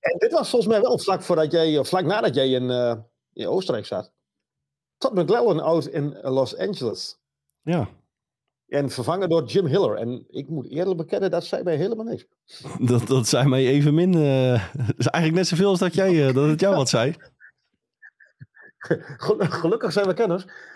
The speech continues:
Speaker 1: Ehm, nee, ja, ehm, ik, ik moest nog wel even, ik, ik, ik ben vorige week een beetje aan het opruimen geweest, hè, dat, dat, dat. En ik kwam een, ehm, een oude line-up tegen,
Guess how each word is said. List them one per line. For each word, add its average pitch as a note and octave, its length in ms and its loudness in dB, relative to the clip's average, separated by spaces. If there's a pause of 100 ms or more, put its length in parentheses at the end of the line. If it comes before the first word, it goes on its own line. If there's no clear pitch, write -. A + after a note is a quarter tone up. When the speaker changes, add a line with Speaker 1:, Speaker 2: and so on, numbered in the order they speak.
(340)
Speaker 1:
Ehm, G3 320 0 (520)
nee, D#3 160 -2
ja, F3+ 240 0
ehm, D#3+ 240 0 (720)
ik, D#3+ 180 -6
ik G3 140 -4
moest G#3+ 180 0
nog G#3+ 100 0
wel A3 120 2
even, G#3 200 -2
ik, F#3 200 -6
ik, D#3+ 160 -10 (160)
ik D3+ 160 -6
ben D#3+ 140 0
vorige F#3 260 0
week F3 140 2
een D#3+ 60 -4
beetje D#3+ 220 2
aan B2+ 60 0
het A#2 80 -2
opruimen E3+ 380 0
geweest, F3 300 -2
hè, E3 240 0
dat, C3+ 140 -10
dat, B2 280 -10
dat. A#2 200 -8 (600)
En E3 120 -6
ik D#3+ 80 0
kwam F#3+ 200 0
een, D3+ 140 0
ehm, C#3 320 0 (140)
een - 120 -12
oude C#3 280 2
line-up G3 260 -2
tegen, F#3+ 440 0